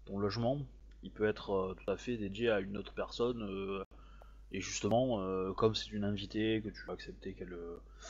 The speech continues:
de l'accueillir pendant quelques temps, toi tu lui laisses de la place, euh, en, euh, en vivant ailleurs quelques jours. C'est tout à fait acceptable.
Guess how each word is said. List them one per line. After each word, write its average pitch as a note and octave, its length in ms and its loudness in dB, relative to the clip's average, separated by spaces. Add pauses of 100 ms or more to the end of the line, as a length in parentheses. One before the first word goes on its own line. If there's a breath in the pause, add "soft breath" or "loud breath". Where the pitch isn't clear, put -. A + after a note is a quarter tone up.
(340 loud breath)
de F#2+ 100 -2
l'accueillir F#2+ 300 -2 (160)
pendant F#2 160 -2
quelques F2+ 280 -8
temps, A2 220 2
toi G#2 200 0
tu - 180 -10 (100)
lui F#2 140 -8
laisses F#2+ 180 0
de F#2+ 100 -4
la F2 120 -6
place, G#2+ 460 4
euh, F2+ 300 -4 (160)
en, G#2 320 4
euh, E2+ 120 0 (1120)
en G2+ 80 -6
vivant F#2+ 260 0
ailleurs G2 240 4
quelques B2+ 280 -2
jours. A#2+ 280 -2 (300)
C'est - 140 -8 (100)
tout - 60 -4
à - 20 -14
fait - 80 -4
acceptable. - 420 -2